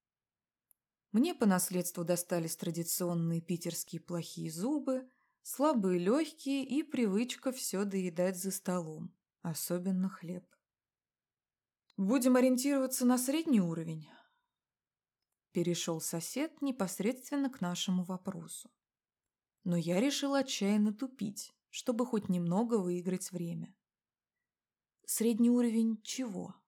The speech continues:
«Катание». Если обо мне говорить,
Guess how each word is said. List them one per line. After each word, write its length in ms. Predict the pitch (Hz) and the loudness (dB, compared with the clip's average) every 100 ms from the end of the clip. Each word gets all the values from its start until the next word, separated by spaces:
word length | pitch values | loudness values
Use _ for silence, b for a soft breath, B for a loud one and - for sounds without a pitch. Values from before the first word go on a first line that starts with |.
| _ _ _ _ _ _ _ _ | _ _ _ _ _ _ _ _
«Катание». 800 | - 240 247 170 175 175 180 185 - _ _ _ _ _ _ _ _ _ _ _ _ _ _ _ _ _ _ | -2 -2 0 0 0 -2 -2 -4 -8 _ _ _ _ _ _ _ _ _ _ _ _ _ _ _ _ _ _
Если 320 | 175 226 - | -2 0 2
обо 200 | 226 208 226 | 2 6 6
мне 200 | 262 330 | 4 4
говорить, 680 | 226 185 175 170 - - | 4 4 2 -2 -6 -10